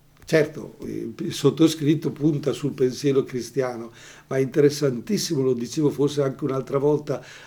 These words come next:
da questi microfoni, toccare con mano e sperimentare come,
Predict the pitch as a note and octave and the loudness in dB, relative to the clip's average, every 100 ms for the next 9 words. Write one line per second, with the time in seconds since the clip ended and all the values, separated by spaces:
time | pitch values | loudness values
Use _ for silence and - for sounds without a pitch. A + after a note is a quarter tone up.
0 | - B2 B2+ - D3+ D3+ C#3+ C#3 D3+ E3+ | -14 -4 -2 4 4 4 0 0 0 0
1 | E3 B3 C#4+ - - - - _ D3 D3+ | 2 0 0 -6 -20 -20 -20 _ 0 2
2 | F3+ F3+ F3 D3 D3 D#3+ D#3 D3+ D#3 C#3+ | 2 2 2 2 2 2 0 2 2 4
3 | D3+ D#3 D3+ F3 F3 B2 D#3+ D#3+ C#3+ C3 | 2 0 -2 -2 0 -2 -2 0 0 -2